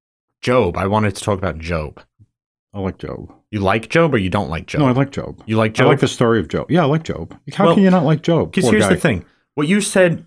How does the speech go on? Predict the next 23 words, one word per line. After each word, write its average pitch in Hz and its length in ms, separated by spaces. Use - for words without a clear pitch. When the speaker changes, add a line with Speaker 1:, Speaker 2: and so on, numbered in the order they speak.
Speaker 2:
This 190 100
Speaker 1:
seems 160 240
Speaker 2:
poor 185 140
bugger 156 100
was 135 140
covered 156 340
with, - 320
uh, 101 420
what? 120 280
He 123 80
was 113 80
covered 143 300
with, 120 320
uh, 98 240
l-, 95 600
uh, 82 360
sores. 165 560
Speaker 1:
Okay. 95 400
A - 20
sore-covered 120 720
bugger? 107 320
<laughs> - 20
What? 107 180